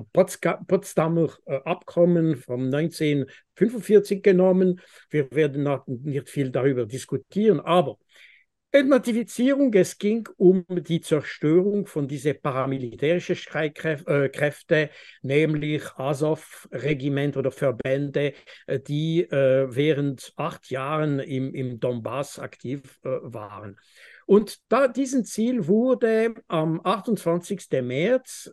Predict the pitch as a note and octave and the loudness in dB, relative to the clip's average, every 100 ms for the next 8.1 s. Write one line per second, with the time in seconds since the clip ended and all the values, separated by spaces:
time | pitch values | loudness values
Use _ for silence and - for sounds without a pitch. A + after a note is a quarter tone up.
0 | - - E3 F3 - D3+ D#3+ D3+ D3 - | -14 -8 -6 -6 -4 -2 0 -2 -6 -6
1 | D3 D3+ C#3+ D3 B2 A#2+ - - - G#3 | -4 -2 -2 -2 -2 -6 -8 -14 -4 -2
2 | C#4 - A#3 G#3+ - G#3 G3 - _ _ | -2 0 0 0 0 0 0 -10 _ _
3 | _ E3 B2+ A2+ B2+ C4 F4+ - - - | _ 4 4 2 2 4 4 0 -14 -20
4 | - C#3+ D#3+ F#3 C4+ C4+ - _ - G3 | -8 0 4 6 6 2 -16 _ -2 -2
5 | - G3+ - G#3 D#3 C#3+ D3+ E3 B2 - | 0 -4 -4 -4 -2 2 2 2 -2 -12
6 | _ - E3 D3 D3+ C3+ F3 F3+ F3+ E3+ | _ -8 -6 -4 -4 0 0 2 2 4
7 | E3 C#3 C3 - B2 A#2 - - - D3 | 0 -4 -10 -6 -6 -6 -8 -14 -10 -8
8 | C#3+ | -8